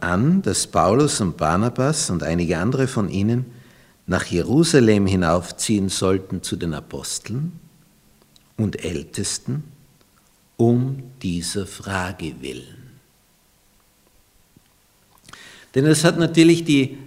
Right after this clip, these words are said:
Heidenchristen in Antiochia verunsichert, dass da welche kommen und sagen, „So könnt ihr nicht gerettet werden, lasst euch beschneiden.“ Die, die waren ja willig, alles zu tun,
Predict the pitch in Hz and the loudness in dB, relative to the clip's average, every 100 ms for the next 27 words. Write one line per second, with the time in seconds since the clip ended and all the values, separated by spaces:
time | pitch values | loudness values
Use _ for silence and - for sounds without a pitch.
0 | - 120 143 156 156 156 151 - 147 139 | 0 2 4 2 2 2 0 -2 0 0
1 | 131 127 117 123 117 - 135 135 160 202 | 0 0 0 0 0 0 0 0 -2 0
2 | - - 87 - - - _ _ _ _ | 0 -2 -6 -10 -18 -20 _ _ _ _
3 | _ _ _ _ _ _ _ _ _ _ | _ _ _ _ _ _ _ _ _ _
4 | _ - 120 - 127 120 135 - 131 143 | _ -2 0 4 4 4 2 2 2 2
5 | 135 123 117 107 120 - 131 131 139 131 | 2 0 0 0 -4 -2 -4 -4 -6 -8
6 | 147 151 170 - - - 80 90 - 110 | -8 -6 -8 -12 -14 -16 -12 -10 -8 -8
7 | - 117 - 127 117 - - _ _ _ | -8 -8 -6 -6 -8 -10 -20 _ _ _
8 | _ _ _ _ _ _ _ _ _ _ | _ _ _ _ _ _ _ _ _ _
9 | _ _ _ _ _ - 123 113 127 120 | _ _ _ _ _ -4 -4 2 4 6
10 | 127 120 113 165 220 113 101 113 110 - | 6 6 6 6 6 4 4 4 0 -2
11 | 117 - 190 117 82 | -2 2 4 2 -2